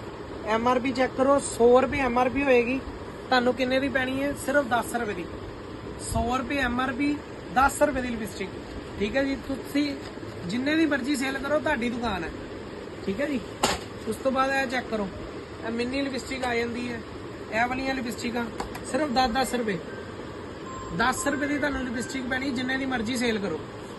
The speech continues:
ਔਰ ਕੁਆਂਟੀਟੀ ਜਿੰਨੀ ਮਰਜ਼ੀ ਚੱਕੋ ਸਾਡੇ ਕੋਲ, ਬੰਦ ਬੰਦ ਗੱਤੇ ਮਿਲਣਗੇ। ਇਹ ਦੇਖੋ, ਇਹ ਵੀ ਪਿੰਕ ਲਿਪਸਟਿਕ ਆ ਜਾਂਦੀ ਹੈ, ਬੇਬੀ ਡਾਲ ਬੱਚੇ ਲਾਉਂਦੇ ਆ,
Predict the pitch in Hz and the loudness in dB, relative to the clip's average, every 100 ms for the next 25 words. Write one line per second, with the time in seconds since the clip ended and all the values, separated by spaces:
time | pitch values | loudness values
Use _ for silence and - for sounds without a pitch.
0 | - - - - - - - - - 233 | -12 -10 -10 -10 -10 -10 -8 -8 -6 -4
1 | 254 - 247 247 269 277 302 233 269 294 | -4 0 2 2 2 2 2 0 0 2
2 | 302 254 254 262 - 254 240 185 170 - | 2 0 -2 -4 -4 -2 -2 -2 -6 -8
3 | - - - 233 262 277 277 262 240 269 | -10 -8 -2 0 2 0 0 -2 0 0
4 | 247 208 208 185 - - - - - - | 0 0 -2 -4 -6 -8 -10 -10 -10 -4
5 | - - - - - - - - 170 190 | 2 2 2 -8 -10 -10 -10 -8 -2 0
6 | 196 - 156 - - - - - - - | 0 -2 -6 -6 -8 -8 -10 -8 -8 -8
7 | - - 226 269 - 262 240 269 254 - | -8 0 0 0 -2 -2 -2 -4 -2 -2
8 | 254 247 240 247 262 269 233 226 233 226 | 0 2 2 2 -2 0 2 2 2 0
9 | 214 214 220 254 247 226 220 226 | 0 0 -2 0 2 2 2 0